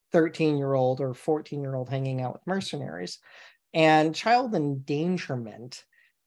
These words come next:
is any person who, under circumstances or conditions likely to produce great bodily harm or death, willfully causes or permits any child to suffer or inflicts thereon unjustifiable f-,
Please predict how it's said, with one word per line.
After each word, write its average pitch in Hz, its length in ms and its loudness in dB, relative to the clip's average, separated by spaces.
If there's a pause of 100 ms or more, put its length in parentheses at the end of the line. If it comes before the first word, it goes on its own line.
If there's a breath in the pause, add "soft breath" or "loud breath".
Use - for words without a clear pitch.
is 156 160 0
any 170 180 4
person 160 480 -2
who, 151 140 -2
under 147 200 0
circumstances 180 880 -4
or 165 80 -2
conditions 151 600 -4
likely 151 380 -2
to 156 100 -6
produce 147 360 -4
great 151 300 -2
bodily 139 360 0
harm 139 260 -2
or 127 80 -4
death, 170 340 0 (560 soft breath)
willfully 175 500 4
causes 170 640 0
or 160 100 -2
permits 147 500 -4
any 143 180 0
child 131 240 -2
to 127 80 -10
suffer 151 500 -4 (300 soft breath)
or 143 160 0
inflicts 143 440 0
thereon 151 440 4
unjustifiable 151 880 -2
f-, - 140 -20